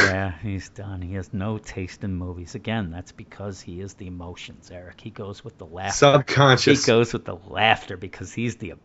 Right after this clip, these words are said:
Speaker 1: emotions.
Speaker 2: He lets his guilty pleasures out.
Speaker 1: Yeah. Uh, you know what else is emotional to me, Eric?
Speaker 2: What's that?
Speaker 1: Ryan Clark's Other Side segment.
Speaker 2: What's that?
Speaker 1: I get emotional when I,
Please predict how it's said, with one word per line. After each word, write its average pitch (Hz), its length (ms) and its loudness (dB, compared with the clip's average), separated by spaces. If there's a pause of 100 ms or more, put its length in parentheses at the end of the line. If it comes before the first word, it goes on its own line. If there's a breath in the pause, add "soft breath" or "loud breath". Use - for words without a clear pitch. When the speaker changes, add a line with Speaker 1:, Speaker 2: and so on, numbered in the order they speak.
Speaker 1:
emotions. 98 840 0
Speaker 2:
He 127 80 6
lets 127 160 8
his 120 120 2
guilty 127 320 8
pleasures 113 420 4
out. 110 360 6 (220)
Speaker 1:
Yeah. 107 280 0 (180)
Uh, 120 220 2
you 127 160 2
know 143 120 2
what 147 140 2
else 143 300 4
is 117 240 0
emotional 120 520 2
to 117 60 0
me, 117 180 0
Eric? 113 260 -4 (260)
Speaker 2:
What's - 160 0
that? 98 200 4 (400 soft breath)
Speaker 1:
Ryan 110 400 6
Clark's 110 440 0
Other 110 200 0
Side 110 320 -4
segment. 110 460 0 (580)
Speaker 2:
What's 113 200 0
that? 147 300 6
Speaker 1:
I 123 100 2
get 117 140 4
emotional 113 580 2
when 98 120 -2
I, 98 160 0